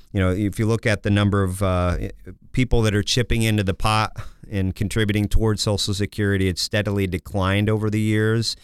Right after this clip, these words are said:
Uh, but Social Security is a, uh, sacred cow in, when it comes to politicians. So what, if it does incur changes at some point, it's, it's going to be a phased in thing over time. And if you retire, if you're full retirement age by this point, here you're reduced to this amount.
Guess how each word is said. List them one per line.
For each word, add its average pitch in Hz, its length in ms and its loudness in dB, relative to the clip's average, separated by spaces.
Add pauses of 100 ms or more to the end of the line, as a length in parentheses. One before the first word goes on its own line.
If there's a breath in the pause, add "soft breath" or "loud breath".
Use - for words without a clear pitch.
(400 loud breath)
Uh, 95 160 2
but 90 180 0
Social 117 200 0
Security 107 600 0
is 92 160 0
a, 92 280 2
uh, 87 340 -2
sacred 101 480 -2
cow 92 600 2
in, 92 220 0
when 90 140 0
it 90 80 -4
comes 92 260 -2
to 95 80 -4
politicians. 87 800 0
So 82 300 -2 (540 loud breath)
what, 101 280 0 (160)
if 107 220 -6
it 95 180 -4
does 120 260 2
incur 107 520 2
changes 104 560 0
at 95 160 -2
some 98 260 0
point, 92 420 0
it's, - 200 -4 (120)
it's - 280 -8
going 101 240 0
to 92 60 2
be 92 180 2
a 92 60 2
phased 95 500 2
in 92 220 2
thing 90 360 0
over 90 300 -2
time. 95 640 0
And 85 180 -2
if 85 140 -6
you 90 360 -2
retire, 95 520 0
if 87 140 -4
you're 92 80 -2
full 113 240 0
retirement 92 420 0
age 92 300 0
by 87 140 0
this 110 220 0
point, 98 640 0
here 92 200 0
you're 90 160 0
reduced 87 400 -2
to 90 80 -8
this 92 240 -2
amount. 87 440 -2